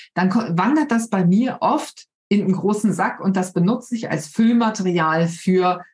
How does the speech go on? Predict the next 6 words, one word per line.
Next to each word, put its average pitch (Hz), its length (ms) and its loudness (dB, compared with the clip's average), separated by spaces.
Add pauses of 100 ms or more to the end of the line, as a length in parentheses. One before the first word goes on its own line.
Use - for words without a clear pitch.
(200)
naja, 156 320 0
solche 185 400 2
Sitzsäcke 165 800 -2 (100)
oder 220 600 2 (440)
für 208 640 2
Nadelkissen 196 1000 0